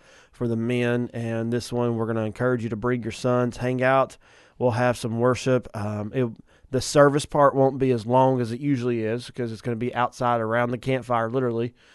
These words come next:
or the bonfire, as long as they don't dry out and we get a burn ban before then. You never know this time of the year. It can dry out quickly.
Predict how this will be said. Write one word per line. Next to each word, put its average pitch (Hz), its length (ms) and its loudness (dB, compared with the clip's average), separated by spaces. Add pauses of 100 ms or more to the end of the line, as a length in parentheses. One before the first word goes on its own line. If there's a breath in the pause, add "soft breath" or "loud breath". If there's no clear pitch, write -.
(220 soft breath)
or 117 120 -4
the 113 80 -4
bonfire, 117 720 0
as 110 140 -6
long 117 180 0
as 101 60 -8
they 113 60 -4
don't 117 160 -2
dry 117 280 0
out 120 100 2
and 123 80 -12
we 117 80 -6
get 117 120 -6
a - 20 -6
burn 117 280 -2
ban 113 200 -4
before 107 240 -6
then. 113 200 -6
You 127 100 -4
never 196 200 6
know 202 140 2
this 143 140 -2
time 117 180 -2
of 117 40 -4
the 117 60 -2
year. 127 80 2
It 135 80 -4
can 135 100 -4
dry 143 180 6
out 131 100 2
quickly. 110 400 0